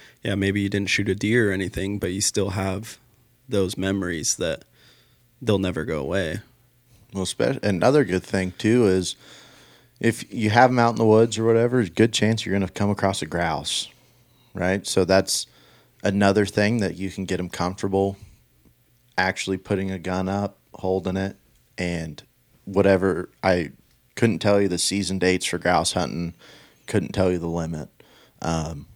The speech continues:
Speaker 2: we look into it every year before we go hunting. Just right now, it's just,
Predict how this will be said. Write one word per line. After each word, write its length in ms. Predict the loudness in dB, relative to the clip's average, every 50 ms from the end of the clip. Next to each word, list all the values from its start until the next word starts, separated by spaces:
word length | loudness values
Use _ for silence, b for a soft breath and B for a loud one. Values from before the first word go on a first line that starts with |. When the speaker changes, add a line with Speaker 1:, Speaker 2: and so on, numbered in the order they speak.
| _ _ _ _ 2
Speaker 2:
we 120 | 4 4
look 260 | 8 8 8 6 6
into 280 | 4 0 0 2 2 4
it 80 | 6 6
every 240 | 6 6 6 6
year 140 | 6 6 4
before 280 | 4 2 0 0 0 2
we 100 | 2 4
go 140 | 4 2 2
hunting. 440 | 2 0 -2 -2 -2 -6 -8 -8 -8
Just 320 | -6 -4 -2 -2 -2 0 2
right 200 | 2 2 2 2
now, 320 | 0 0 0 0 -2 -4
it's 140 | -4 -4 -2
just, 300 | -2 -2 -2 -4 -6